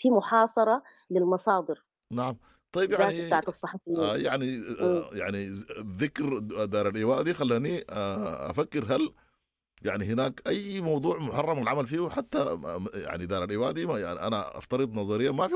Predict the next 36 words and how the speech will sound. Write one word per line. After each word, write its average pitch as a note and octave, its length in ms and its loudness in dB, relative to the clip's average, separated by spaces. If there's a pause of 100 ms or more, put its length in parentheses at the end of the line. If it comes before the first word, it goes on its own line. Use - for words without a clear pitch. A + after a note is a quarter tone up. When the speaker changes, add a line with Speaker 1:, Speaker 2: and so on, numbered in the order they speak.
Speaker 2:
مشكلة G3+ 240 0
إنه C#3 100 -2
الناس A#2+ 320 -2
يغطوها F#2+ 720 -2
ويشوفوا A2+ 440 -4
الحاصل G2+ 300 -4
شنو G#2+ 400 -6
والناس F2 400 -6 (480)
احتياجاتهم F#2 520 -2
Speaker 1:
لا-، - 20 -6
Speaker 2:
شنو. - 320 4
Speaker 1:
لأنه F#3+ 280 2
Speaker 2:
مم. F3+ 80 2
Speaker 1:
قاعد، E3+ 220 4
لأنه، F3 400 2
لأنه F3+ 380 2
في G#3 180 0
مشاكل G3 460 4
حقيقية، F3 580 4
يعني، D#3 400 4
م-، D#3+ 120 0
ن-، D#3 480 0
ن-، - 240 -2
نقص - 340 -10
في D#3+ 160 -4
ال-، D3+ 640 0 (640)
في F3+ 60 8
الغذاء F3+ 720 6
وفي، E3 800 2
في D#3+ 80 2
المساعدات E3+ 680 4
اللي E3+ 140 0
المفروض F3+ 380 0
إنها F3+ 200 4
هي F3+ 180 6
تصل F3 420 2